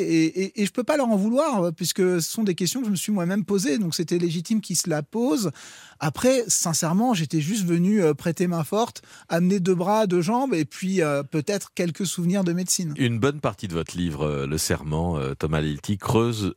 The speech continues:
Speaker 2: euh, ce phénomène de, de fascination, répulsion que vous éprouvez pour ce, pour ce métier. Dès votre première journée aux urgences,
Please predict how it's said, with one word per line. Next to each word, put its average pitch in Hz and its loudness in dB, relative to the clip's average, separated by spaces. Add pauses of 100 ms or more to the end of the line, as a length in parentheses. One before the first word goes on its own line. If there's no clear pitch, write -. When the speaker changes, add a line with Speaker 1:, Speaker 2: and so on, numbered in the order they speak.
(220)
Speaker 2:
euh, 76 -2
ce - -6
phénomène 95 0
de, 82 2 (520)
de 85 2
fascination, 110 -2
répulsion 85 -4
que - -16
vous 78 -6
éprouvez 78 -4
pour 76 -12
ce, 71 -4
pour 76 -6
ce - 0
métier. 73 -2
Dès 95 2
votre 139 -6
première 92 -4
journée 87 0
aux 92 2
urgences, 82 -8